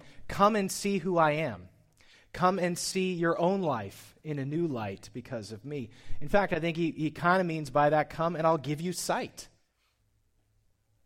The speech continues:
I will show you the truth about yourself and me and the world."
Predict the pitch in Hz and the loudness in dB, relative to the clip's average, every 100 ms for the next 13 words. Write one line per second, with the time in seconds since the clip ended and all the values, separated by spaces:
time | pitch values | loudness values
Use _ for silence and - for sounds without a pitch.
0 | _ _ _ _ - 165 180 180 - - | _ _ _ _ 2 4 4 -2 -4 -4
1 | 185 208 196 165 - 208 156 143 143 147 | -4 -4 -6 -6 -6 -10 -4 -2 -2 -4
2 | - 202 170 110 143 139 160 160 104 131 | -8 -6 -6 -6 -10 -10 -10 -10 -10 -10
3 | 127 143 131 92 | -10 -8 -8 -10